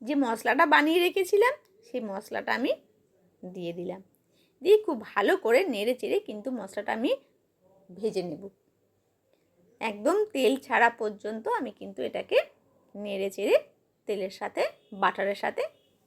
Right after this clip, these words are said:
কষিয়ে নেব। আর আঁচটা কিন্তু মিডিয়াম ফ্লেমে থাকবে। এবার হালকা করে যখন আমার একটু ফ্রাই হয়ে যাবে, সেই অবস্থায় আমি কিন্তু এবার ক্যাপসিকাম, যেটা আমার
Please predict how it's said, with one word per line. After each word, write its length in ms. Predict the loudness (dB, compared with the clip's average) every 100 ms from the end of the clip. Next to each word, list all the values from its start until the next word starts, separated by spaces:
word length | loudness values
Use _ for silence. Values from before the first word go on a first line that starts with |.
| -8
কষিয়ে 360 | -8 -6 -8
নেব। 200 | -6 -8 -10 -14 _ _ _ _ _ _ _ _ _ _ _ _ _ _ _ _ _ _ _ _ _ _ _ _ _ _
আর 140 | -2 -2 0
আঁচটা 340 | 0 2 2 0
কিন্তু 320 | 0 -2 4 4 4 _ _ _ _
মিডিয়াম 440 | -14 -12 -6 -6 -8
ফ্লেমে 340 | -12 -12 -12 -14
থাকবে। 320 | -16 -14 -14 -14 _ _ _ _ _ _ _ _ _
এবার 240 | -2 2 2
হালকা 400 | 6 6 6 0
করে 180 | -2 -2
যখন 240 | -2 -2 -4
আমার 280 | -2 -2 -2
একটু 200 | -6 _
ফ্রাই 180 | 2 2 2
হয়ে 200 | 4 6
যাবে, 180 | 6 6 4 -2 _
সেই 220 | -6 0 0
অবস্থায় 440 | 0 -6 -4 -2
আমি 180 | -2 -6 -10
কিন্তু 180 | -6 -2
এবার 160 | -2 0
ক্যাপসিকাম, 500 | -2 -2 -8 -4 -2 -2
যেটা 200 | -2 0
আমার 180 | 0 -4